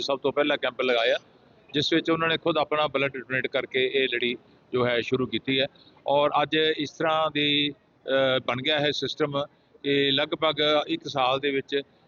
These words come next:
ਇੱਕ ਲੱਖ ਯੂਨਿਟ ਜੋ ਹੈ ਇਹ ਸਾਰੇ ਹਿੰਦੁਸਤਾਨ ਦੇ ਵਿੱਚ ਨਿਰੰਕਾਰੀ ਸੇਵਕ ਜਿਹੜੇ ਹੈਗੇ ਆ ਡੋਨੇਟ ਕਰਦੇ ਨੇ।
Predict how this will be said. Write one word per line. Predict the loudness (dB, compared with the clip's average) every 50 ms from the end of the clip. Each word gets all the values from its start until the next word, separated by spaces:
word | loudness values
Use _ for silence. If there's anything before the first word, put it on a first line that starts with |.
| _ -4
ਇੱਕ | -4 -2 0 0
ਲੱਖ | 0 0 0 -2 0 0
ਯੂਨਿਟ | 0 0 0 -2 -4 -2 -2 -2
ਜੋ | 0 2 2 2
ਹੈ | 2 2 0 -2 -4 _ _ _ _ -4
ਇਹ | -2 0 2 2 2 2 0
ਸਾਰੇ | -2 -2 -2 0 2 2 2 2 0 -2 -4
ਹਿੰਦੁਸਤਾਨ | -6 -4 -2 -2 0 0 0 0 0 0 0 0
ਦੇ | 0 0
ਵਿੱਚ | 0 0 0 0 0 0 0
ਨਿਰੰਕਾਰੀ | -4 -10 -20 -12 _ -4 -4 -2 0 0 0 2 2 2 0 0 -2 -2
ਸੇਵਕ | -2 0 0 0 0 0 0
ਜਿਹੜੇ | 0 0 2 2 2
ਹੈਗੇ | 2 2 2 2 0
ਆ | 0
ਡੋਨੇਟ | 0 -2 -2 -2 -2 -2
ਕਰਦੇ | -2 -2 -2 -2 -2 -2
ਨੇ। | -2 -4